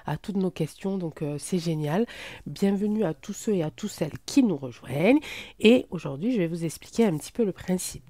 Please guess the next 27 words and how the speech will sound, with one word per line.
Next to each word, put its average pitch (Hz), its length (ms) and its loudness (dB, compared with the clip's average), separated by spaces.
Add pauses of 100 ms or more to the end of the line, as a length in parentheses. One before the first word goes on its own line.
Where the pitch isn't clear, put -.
de 262 480 4
la 175 180 4
guidance, 156 380 -2
enfin, 156 140 -2
du 151 120 -6
moins, 143 200 -6 (240)
de 156 880 0
la 143 100 -6
façon 208 360 -2
dont 147 160 -4
moi, 196 280 2
je 147 120 -6
fais 185 200 -6
les 143 120 -6
guidances, 190 440 2
dont 160 80 -2
moi, 170 140 0
je 170 140 -4
la, 151 220 -4
je 151 160 -10
le 151 60 -2
ressens, 143 400 -4
dont 185 80 0
moi, 160 140 -2
je 151 140 -10
le 131 60 -6
vois. 170 340 0